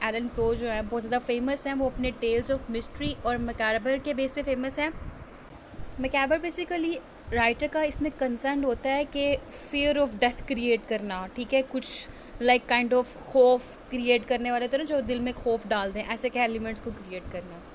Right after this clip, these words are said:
अगर हम बात करें जो अमेरिकन short story प्रैक्टिशनर्स थे, उनके अंदर सबसे पहले जो नाम आता है एडगर एलन पो का, भी उन्हीं के अंदर name आता है जो earliest अमेरिकन short story प्रैक्ट-, practitioners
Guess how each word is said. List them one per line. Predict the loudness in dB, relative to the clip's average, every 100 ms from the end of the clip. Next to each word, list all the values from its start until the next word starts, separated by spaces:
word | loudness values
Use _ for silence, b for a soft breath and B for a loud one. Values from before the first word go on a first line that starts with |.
| -18 B B B B B B -4
अगर | 0 2 2
हम | 2 2
बात | 4 4 2
करें | 0 4 4 4 0 -14 -10
जो | 0 2
अमेरिकन | 2 2 2 2 2 2 2 0
short | 0 2 2
story | 2 2 2 -4 0
प्रैक्टिशनर्स | 0 0 0 0 0 -4 0 2 2 4
थे, | 4 2 -2 -8 -4
उनके | 0 0 0
अंदर | 0 0
सबसे | 0 -4
पहले | -2 0 2
जो | 2 2
नाम | 2 2 0 -2
आता | -4 -4 -2
है | -2 0 -2
एडगर | -2 -4
एलन | -2 -4
पो | 0 0
का, | 2 2
भी | 0
उन्हीं | 0 0 0
के | 0
अंदर | 0 0
name | -2 -2 -2
आता | -2 0
है | 0 -2 B B -2
जो | -2
earliest | 2 0 2 -2 -2
अमेरिकन | 0 0 0 -4
short | -2 -4 -4
story | -2 -2
प्रैक्ट-, | -2 -4 -4 -4
practitioners | -2 -2 -4 -6 -6